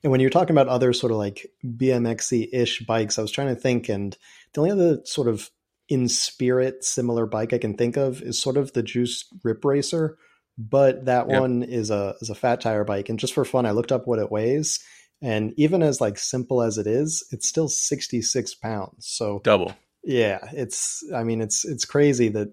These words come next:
Speaker 1: you know, when you think about thirty-eight pounds still sounds like a lot, like, in the world of e-bikes, that is nothing. <laughs>
Speaker 2: Yeah, and I, I like the size of the tire. Is that a standard, a two point two five inch?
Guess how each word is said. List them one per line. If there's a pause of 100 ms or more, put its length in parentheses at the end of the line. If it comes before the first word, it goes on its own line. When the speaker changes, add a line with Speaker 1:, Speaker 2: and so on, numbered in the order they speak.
(160)
Speaker 1:
you
know,
when
you
think
about
thirty-eight
pounds
still
sounds
like
a
lot,
like, (140)
in
the
world
of
e-bikes,
that
is
nothing.
<laughs> (800)
Speaker 2:
Yeah,
and
I,
I
like
the
size
of
the
tire.
Is
that (200)
a
standard,
a
two
point
two
five
inch?